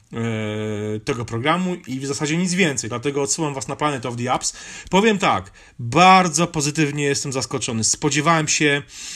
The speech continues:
mm, spodziewałem się takiego programu w stylu Idol, w stylu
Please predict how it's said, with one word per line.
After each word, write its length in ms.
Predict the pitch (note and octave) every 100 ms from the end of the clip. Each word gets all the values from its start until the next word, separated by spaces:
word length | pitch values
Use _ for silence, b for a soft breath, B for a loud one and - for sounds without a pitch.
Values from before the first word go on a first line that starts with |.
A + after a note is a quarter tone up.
| B D3
mm, 1080 | C#3+ C#3+ C#3 C3+ C3+ C3+ C3+ C#3 C#3 C#3 - - - - E3
spodziewałem 460 | F3 G#3 G3+ G3+ G3
się 80 | -
takiego 220 | F3+ F#3
programu 420 | E3+ E3 E3+ D#3+
w 40 |
stylu 300 | - D#3+ C#3+
Idol, 340 | C#3 D3+ D3+ C#3+
w 60 |
stylu 440 | - - C3+ C3+